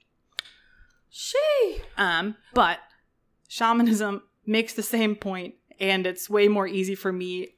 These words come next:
Speaker 2: and my little lady brain to understand. So
Speaker 1: <laughs> Shut the fuck up.
Speaker 2: I know. Um, so that's why we're gonna talk about them mainly and have been. If we can go back to shamanism for one second,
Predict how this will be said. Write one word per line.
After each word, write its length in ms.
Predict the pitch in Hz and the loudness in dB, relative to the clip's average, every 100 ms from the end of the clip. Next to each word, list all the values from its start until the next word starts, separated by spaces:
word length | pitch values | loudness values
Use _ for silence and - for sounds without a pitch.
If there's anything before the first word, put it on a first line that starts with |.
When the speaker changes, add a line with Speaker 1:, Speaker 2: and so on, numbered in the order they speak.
| _ | _
Speaker 2:
and 100 | 196 | -12
my 120 | 180 | -8
little 220 | 185 208 175 | -4 -4 -4
lady 220 | 254 262 | -6 -6
brain 340 | - 277 277 | -4 -2 0
to 120 | 254 - | -2 -4
understand. 600 | 196 202 175 165 - - - - - - | -6 -6 -8 -10 -12 -14 -16 -16 -18 -16
So 440 | - 220 196 190 165 | 0 4 4 4 2
Speaker 1:
<laughs> 0 | |
Shut 320 | - - - - | 0 -12 -16 -20
the 80 | - | -20
fuck 340 | - 170 - | -20 -20 -18
up. 80 | - - | -16 -6
Speaker 2:
I 140 | 180 120 | -6 -6
know. 480 | - 127 139 - 226 - - - - | -12 -12 -10 -12 -14 -18 -18 -8 0
Um, 280 | 196 180 185 | 2 0 0
so 400 | 202 185 180 - - | 0 0 -2 -6 -2
that's 180 | 190 214 | -2 2
why 120 | 202 | 2
we're 80 | 208 | 2
gonna 160 | 196 | 0
talk 160 | - 180 | -2 -2
about 180 | 185 165 | -2 -4
them 260 | 165 160 - | -8 -8 -6
mainly 320 | 170 165 151 | -6 -6 -10
and 100 | 147 | -10
have 240 | 113 143 | -12 -10
been. 240 | - 185 - _ _ _ _ | -10 -12 -14 _ _ _ _
If 100 | - | -2
we 60 | |
can 100 | 208 | 0
go 140 | 196 190 | 2 0
back 280 | 196 180 - | 0 -6 -6
to 80 | 190 | -8
shamanism 460 | 190 175 175 175 | -4 -4 -6 -8
for 120 | 202 | -10
one 420 | 214 247 277 269 269 | -2 2 4 4 2
second, 440 | 269 240 262 - | 0 -2 -2 -6